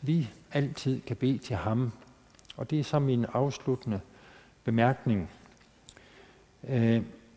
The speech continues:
jeg lærte i min ungdom sådan en gammel vækkelsessang,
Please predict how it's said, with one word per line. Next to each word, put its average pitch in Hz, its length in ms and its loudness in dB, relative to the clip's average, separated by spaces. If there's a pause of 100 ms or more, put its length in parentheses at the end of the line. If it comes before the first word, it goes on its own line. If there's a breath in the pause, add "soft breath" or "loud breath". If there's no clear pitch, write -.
(680)
jeg 127 180 2
lærte 143 400 4
i 131 100 0
min 123 380 2
ungdom 131 440 4 (580 loud breath)
sådan 139 280 -2
en 120 160 -2
gammel 123 500 2
vækkelsessang, 135 760 0